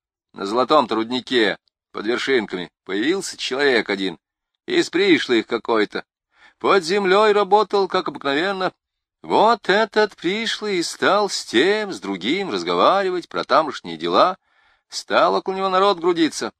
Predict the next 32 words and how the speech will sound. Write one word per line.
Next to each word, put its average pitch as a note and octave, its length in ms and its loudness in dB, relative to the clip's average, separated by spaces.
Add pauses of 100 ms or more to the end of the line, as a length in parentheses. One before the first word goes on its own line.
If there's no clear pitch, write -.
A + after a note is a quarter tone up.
(460)
Стража-то B2 600 2
горная G2 360 0
побаивается E3 720 0
под C3+ 180 -6
землю B2 300 0
лазить, G2+ 420 0 (180)
ему F2 200 -6
вольготно A2 500 -2
там. A2+ 240 2 (320)
Соберутся, F3+ 680 -2
да F2+ 100 -4
и F2+ 120 -2
судят. E3 420 -6 (600)
Про E3 260 4
штрафы G#3 600 0
там, G3+ 360 2
про G#2+ 180 2
обыски. F3 640 -2 (600)
Ну, A3+ 220 6
про D3+ 220 4
все E3+ 440 4 (180)
рабочее G2+ 600 2
положение G#2+ 640 2
и F#2 40 -6
как E3+ 300 0
лучше D3 380 2
сделать. F#2+ 500 -4 (640)
Кто-то - 340 -4
все-таки F#3 300 -4
унюхал D#3+ 540 0
про B2 160 -2
это A2 260 -2